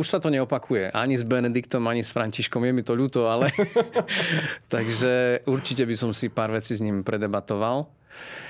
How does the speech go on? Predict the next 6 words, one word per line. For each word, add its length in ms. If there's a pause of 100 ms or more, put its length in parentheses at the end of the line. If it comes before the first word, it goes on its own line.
(720)
Ehm, 640 (760)
asi 300
Františka 560
z 80
Assisi, 360 (600)
lebo 880